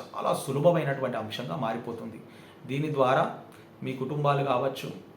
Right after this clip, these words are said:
ఉం, మీకు ఒకవేళ పెళ్లి కాకపోతే మీకు పెళ్లి అవుతుంది, తర్వాత మీకు ఒక కుటుంబం ఏర్పడుతుంది, తర్వాత జనరేషన్స్ అనేటటువంటివి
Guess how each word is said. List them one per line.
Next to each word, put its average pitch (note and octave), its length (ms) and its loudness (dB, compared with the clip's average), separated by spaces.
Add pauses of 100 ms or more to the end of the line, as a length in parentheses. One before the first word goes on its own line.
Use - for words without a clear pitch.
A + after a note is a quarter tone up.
(120)
ఉం, C#3+ 200 -4 (280)
మీకు C#3+ 240 0
ఒకవేళ C#3+ 320 2
పెళ్లి C#3 200 0
కాకపోతే C#3 400 0
మీకు C3 140 -4
పెళ్లి C#3 260 0
అవుతుంది, C#3 380 -2 (120)
తర్వాత C#3+ 280 2
మీకు C#3 220 -4
ఒక C3 60 -4
కుటుంబం D3 300 -4
ఏర్పడుతుంది, C#3+ 540 -6 (720)
తర్వాత F#3 320 4
జనరేషన్స్ D#3 540 0
అనేటటువంటివి C3+ 580 -4